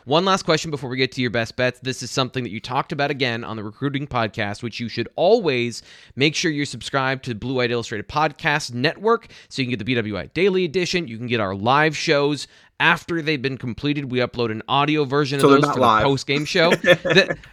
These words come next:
Speaker 1: B W I
Speaker 2: They're not
Speaker 1: Live
Speaker 2: quite
Speaker 1: is
Speaker 2: live,
Speaker 1: what
Speaker 2: but
Speaker 1: they're called, but you can get a
Speaker 2: they're live on
Speaker 1: replay of them.
Speaker 2: YouTube, yeah.
Speaker 1: Yeah.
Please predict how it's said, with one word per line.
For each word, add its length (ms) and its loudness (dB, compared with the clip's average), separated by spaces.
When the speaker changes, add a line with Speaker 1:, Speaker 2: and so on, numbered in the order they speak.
Speaker 1:
B 140 2
W 220 6
I 40 12
Speaker 2:
They're 100 12
not 80 10
Speaker 1:
Live 120 10
Speaker 2:
quite 100 10
Speaker 1:
is 80 4
Speaker 2:
live, 180 4
Speaker 1:
what 140 10
Speaker 2:
but 80 4
Speaker 1:
they're 100 8
called, 800 8
but 160 4
you 140 -2
can 300 -2
get 80 4
a 80 4
Speaker 2:
they're 40 4
live 240 6
on 120 4
Speaker 1:
replay 100 2
of 80 -6
them. 200 -6
Speaker 2:
YouTube, 100 -20
yeah. 200 -6
Speaker 1:
Yeah. 380 4